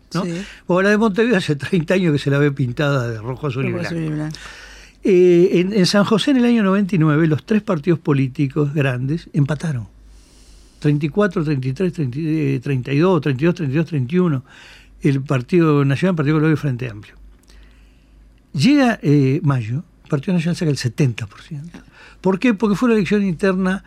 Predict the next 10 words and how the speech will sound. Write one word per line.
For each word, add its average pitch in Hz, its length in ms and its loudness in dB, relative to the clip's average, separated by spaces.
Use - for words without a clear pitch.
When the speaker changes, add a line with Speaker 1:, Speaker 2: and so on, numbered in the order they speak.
Speaker 1:
entre 170 720 4
Chirucci 180 680 0
y 143 120 0
Cerdeña. 117 600 -4
Speaker 2:
Sí. 175 320 -16
Speaker 1:
¿Eh? 190 320 -2
Me 151 100 4
gusta 175 240 2
Speaker 2:
Es 185 60 0
cierto. 180 60 2